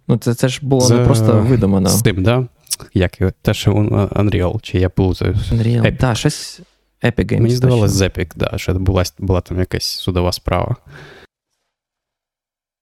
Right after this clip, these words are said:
Speaker 1: Та-та-та.
Speaker 2: Але
Speaker 1: І
Speaker 2: так,
Speaker 1: саме,
Speaker 2: це
Speaker 1: і,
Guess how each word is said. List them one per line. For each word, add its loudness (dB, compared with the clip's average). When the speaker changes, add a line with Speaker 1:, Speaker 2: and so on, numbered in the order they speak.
Speaker 1:
Та-та-та. 0
Speaker 2:
Але 2
Speaker 1:
І -2
Speaker 2:
так, 2
Speaker 1:
саме, 0
Speaker 2:
це 0
Speaker 1:
і, -2